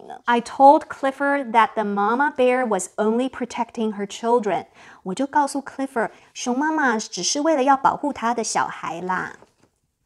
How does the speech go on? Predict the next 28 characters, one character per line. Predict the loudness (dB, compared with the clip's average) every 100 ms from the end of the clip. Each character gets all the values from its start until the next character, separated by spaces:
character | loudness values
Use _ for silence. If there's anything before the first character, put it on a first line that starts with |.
| _ _ _ _ _ _ _ -20 -20 0
Good | 4 6
old | 6 4
Clifford | -4 -4 -4 -8 -4
took | -4 0
the | -2
baby | 0 -2 -4
bears | -2 0 0 0
back | 2 2 0 -8
to | -6
Mama | -4 -2 -2 -2 -4
Bear. | -6 -6 -8 -12 _ _ _ -6
好 | -4 -4
心 | -4 -4
的 | -2
Clifford | -4 -6 -6 -4 -6 -6 _
就 | -8 0
把 | 2 2
两 | -4 -8 -8
只 | -6
小 | -2 0 -2
熊 | -4 -6 -6
送 | 0 0
回 | 0 -6
去 | -8
给 | -10 -12
熊 | -12 -10
妈 | -8 -6
妈。 | -6 -8